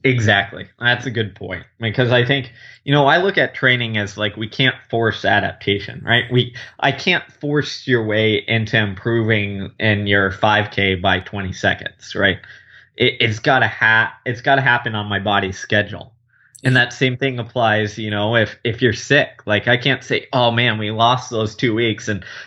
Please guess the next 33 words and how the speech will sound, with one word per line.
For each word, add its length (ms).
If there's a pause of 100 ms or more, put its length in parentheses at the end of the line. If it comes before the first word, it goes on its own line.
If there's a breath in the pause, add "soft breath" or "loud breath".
now 200
we 80
have 180
to 60
make 260
up 200
for 280
it." 120 (100)
And 80
it's 180
like, 160
no, 480 (300 soft breath)
we, 240
uh, 180
we 160
are 260
where 220
we 160
are 560
and, 240
like, 220 (120)
we 120
need 200
to 120
improve 420
upon 360
that. 420
But, 220 (200)
like, 260
we 140
can't, 380 (640 loud breath)
we 160
can't, 320